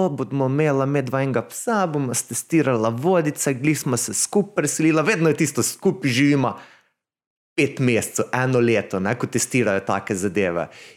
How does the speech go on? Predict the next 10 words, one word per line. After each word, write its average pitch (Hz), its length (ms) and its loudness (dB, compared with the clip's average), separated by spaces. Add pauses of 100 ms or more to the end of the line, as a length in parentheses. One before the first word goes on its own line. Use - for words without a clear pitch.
In 135 160 -2
takrat 180 500 -2
pa, 135 380 -2 (420)
takrat 165 300 -2
pa 156 80 0
vidiš 143 360 0
največ 110 720 0
dela. 92 280 0
Tisto 147 400 -2 (280)
prvih 156 500 0